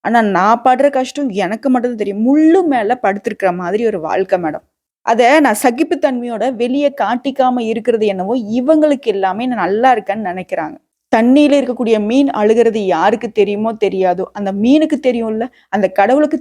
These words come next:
தெரியும்ல. இப்படி நான் கஷ்டப்பட்டுக்கிட்டே இருக்கேன். அந்த கடவுளுக்கு தெரிஞ்சும் ஏன் மேடம் எனக்கு மட்டும் இவ்ளோ சோதனையை கொடுக்குறாங்க? மனசார ஒருத்தங்க வந்து என்கிட்ட உதவின்னு கேட்டா, முடிஞ்ச அளவுக்கு உதவி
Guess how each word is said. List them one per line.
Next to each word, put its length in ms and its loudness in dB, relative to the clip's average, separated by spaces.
தெரியும்ல. 400 -2
இப்படி 180 4
நான் 160 0
கஷ்டப்பட்டுக்கிட்டே 720 -2
இருக்கேன். 260 -4
அந்த 100 -2
கடவுளுக்கு 360 2
தெரிஞ்சும் 360 0
ஏன் 160 2
மேடம் 240 0
எனக்கு 200 -8
மட்டும் 220 -6
இவ்ளோ 260 0
சோதனையை 420 0
கொடுக்குறாங்க? 420 -8
மனசார 640 4
ஒருத்தங்க 320 2
வந்து 180 0
என்கிட்ட 320 2
உதவின்னு 440 2
கேட்டா, 280 2
முடிஞ்ச 400 2
அளவுக்கு 340 -2
உதவி 240 -2